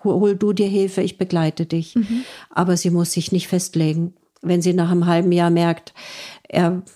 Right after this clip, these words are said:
Speaker 1: bleibt nicht dran oder es tut sich nichts oder sie merkt, dass sie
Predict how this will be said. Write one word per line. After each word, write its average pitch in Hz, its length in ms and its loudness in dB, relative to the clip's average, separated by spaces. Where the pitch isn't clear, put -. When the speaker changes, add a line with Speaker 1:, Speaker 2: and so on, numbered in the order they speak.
Speaker 1:
bleibt 185 280 0
nicht 185 200 0
dran 170 300 2
oder 185 240 0
es 185 140 -2
tut 180 200 -4
sich 165 180 0
nichts 180 320 -2
oder 190 220 0
sie 190 180 0
merkt, 180 400 0
dass 185 200 0
sie 180 320 2